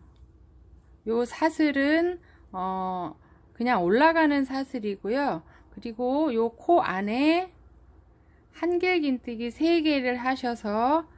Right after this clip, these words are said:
팝콘을 할 거예요. 하나, 둘,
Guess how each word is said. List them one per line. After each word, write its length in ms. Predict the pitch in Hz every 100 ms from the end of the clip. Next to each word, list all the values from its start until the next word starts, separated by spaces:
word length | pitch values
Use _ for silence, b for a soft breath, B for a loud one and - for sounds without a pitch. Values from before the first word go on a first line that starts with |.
| b b b - - - _ - - _ -
팝콘을 680 | 349 349 - 359 330 320
할 200 | 302 302
거예요. 440 | - 233 196 190 180
하나, 800 | 202 196 202 208 226 262 311 349 - _ _ - - - - - - - - - - - - - - - - - - - - - - - - - - - - - - - - - - - - b b b -
둘, 920 | - 220 214 214 226 240 277 311 330